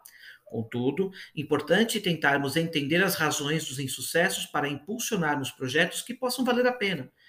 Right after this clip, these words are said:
Depois de muito refletir sobre o porquê de as propostas acabarem sempre empacando, eu me arrisco, neste despretensioso ensaio, a listar cinco motivos que me parecem ser dos mais relevantes.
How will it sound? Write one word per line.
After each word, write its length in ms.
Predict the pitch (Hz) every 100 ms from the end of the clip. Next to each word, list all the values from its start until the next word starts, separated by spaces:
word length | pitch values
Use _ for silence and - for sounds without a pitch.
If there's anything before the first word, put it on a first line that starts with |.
| - - -
Depois 300 | 147 151 131
de 80 | 117
muito 300 | 117 170 233
refletir 480 | 233 226 220 170
sobre 240 | 156 147 139
o 20 |
porquê 460 | 139 123 - 175 202
de 100 | 165
as 100 | -
propostas 520 | 135 - 170 190 190
acabarem 460 | 175 147 131 131
sempre 420 | 131 - 196 220 160
empacando, 640 | - 160 - 151 170 226 - - - -
eu 200 | 170 170
me 80 | 185
arrisco, 520 | 175 147 160 - - - _
neste 360 | 135 131 - -
despretensioso 1000 | 123 - 120 - 135 180 - 202 190 196
ensaio, 540 | 208 196 175 170 170 - - -
a 60 |
listar 300 | 151 151 139
cinco 400 | - - 226 226
motivos 480 | 185 180 170 139 127
que 80 | 143
me 80 | 143
parecem 380 | 131 143 143
ser 180 | 156 143
dos 200 | 143 127
mais 280 | 123 131 131
relevantes. 800 | 156 175 190 190 127 - - -